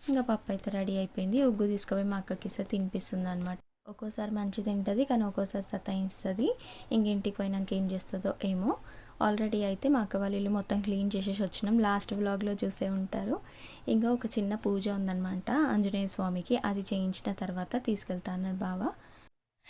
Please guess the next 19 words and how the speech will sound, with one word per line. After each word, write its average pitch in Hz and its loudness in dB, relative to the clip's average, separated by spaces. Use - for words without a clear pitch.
And 302 2
తినేసి 208 2
ఇట్లా 233 6
ఆడుకుంటుందన్నమాట. 190 2
కొద్దిసేపు 220 0
ఇట్లా 202 0
కూర్చోబెడుతుంది, 202 0
లేకపోతే 214 4
మా 285 10
అక్క 208 2
ఏంటంటే 196 2
ఎత్తుకొని 208 2
తిప్పుతుంది 190 2
అరగడానికి. 190 2
ఇంకా 247 10
అయితే 220 6
ఇప్పుడు 247 4
ఇట్లా 202 4
కూర్చొని 196 2